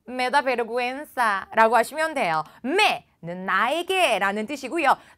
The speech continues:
다, 요 녀석은 주다예요. 어? 나에게 준대요. 뭐를요? "vergüenza." 요게 바로 부끄러움입니다. 나에게 부끄러움을 준다. 고로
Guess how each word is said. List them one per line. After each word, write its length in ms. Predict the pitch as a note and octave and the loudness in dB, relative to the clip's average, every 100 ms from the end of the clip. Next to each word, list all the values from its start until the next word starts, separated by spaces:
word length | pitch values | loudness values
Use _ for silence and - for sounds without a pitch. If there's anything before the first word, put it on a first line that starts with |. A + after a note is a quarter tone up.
| _ | _
다, 400 | C#4+ E4 E4 - - | 4 8 8 4 -4
요 120 | C4+ | -4
녀석은 560 | C#4 D4 B3+ G#3 D4+ G#3+ | -2 -2 -2 -4 -6 -8
주다예요. 720 | - F4+ F#4+ F#4+ C4+ F3+ D#3+ | -8 -2 4 6 4 2 0
어? 160 | C4+ - - | 0 -4 -2
나에게 420 | G3+ G#3+ B3 C4 | 0 0 0 -6
준대요. 580 | - G#3+ G#3+ G3 D#3 D3+ | -8 -8 -6 -6 -6 -2
뭐를요? 480 | F3+ F#3+ F3 G3+ D#4 - - _ | -2 -2 -4 -2 -4 -6 -20 _
"vergüenza." 1080 | G#3 F#3 F3+ F3+ F3+ F3+ F3+ - - E3 - _ | -4 -4 -6 -8 -8 -10 -14 -18 -18 -18 -18 _
요게 180 | F#3 G3 | -4 0
바로 160 | G3+ F#3+ | 0 -2
부끄러움입니다. 1000 | G3 A3+ F4+ D4 C#4+ C#4+ F3 D3 - F3 - - | -6 -4 4 4 4 -2 -10 -12 -14 -16 -18 -4
나에게 420 | A3 C#4+ F4+ G#4+ | 6 6 6 2
부끄러움을 500 | C#4 G#4 A4+ G#4+ G#4+ | 0 4 4 4 2
준다. 480 | F#4+ F#4+ F#4 B3+ F3 | 0 4 8 8 6
고로 380 | G3 F#3 D4 | 2 2 4